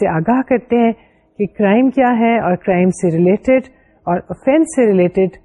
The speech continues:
کیا سائیکولوجیکل فیکٹرز ہیں اور ویریبلز ہیں۔ اس طرح کی ٹریننگ بہت سی جگہوں پر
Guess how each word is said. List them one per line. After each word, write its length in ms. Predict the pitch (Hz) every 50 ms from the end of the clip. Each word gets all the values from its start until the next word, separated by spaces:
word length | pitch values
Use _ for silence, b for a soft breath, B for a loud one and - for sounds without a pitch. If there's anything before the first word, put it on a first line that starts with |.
| _ _ -
کیا 160 | 220 214 220 208 -
سائیکولوجیکل 640 | 214 180 165 180 170 160 151 160 156 - 190 226 240 b b b b b b _ _
فیکٹرز 440 | - 196 180 - - 226 208 185 190
ہیں 140 | 202 185 185
اور 420 | 180 _ _ _ - 170 180 185 170
ویریبلز 560 | 165 196 190 180 180 165 139 160 156 151 - -
ہیں۔ 80 | 170 170 _ _ _ _ _ b b b b b b _
اس 180 | - 311 - -
طرح 120 | 381 381
کی 140 | 381 - 359 - -
ٹریننگ 360 | 294 285 277 277 302 302 302 285 _ _ _ _ _ _ 180
بہت 240 | 180 240 262 302 302
سی 200 | 302 285 208 214
جگہوں 160 | 196 196 196
پر 220 | 185 - 196 196